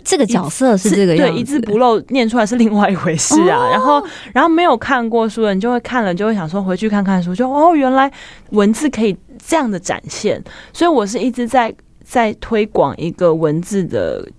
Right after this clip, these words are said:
Speaker 2: 的，的空间感，
Speaker 1: 嗯哼。
Speaker 2: 就是到底我们还可以把这些故事推到哪里去，然后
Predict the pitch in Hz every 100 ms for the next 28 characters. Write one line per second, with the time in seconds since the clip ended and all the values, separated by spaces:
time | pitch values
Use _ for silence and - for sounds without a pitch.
0 | - - - - 180 139 95 - - 156
1 | 139 196 185 196 170 175 - - - -
2 | 185 180 - 170 269 208 151 143 127 120
3 | 147 151 175 175 - - 170 170 165 196
4 | 165 - - 165 156 151 139 113 95 -
5 | - - 139 147 208 190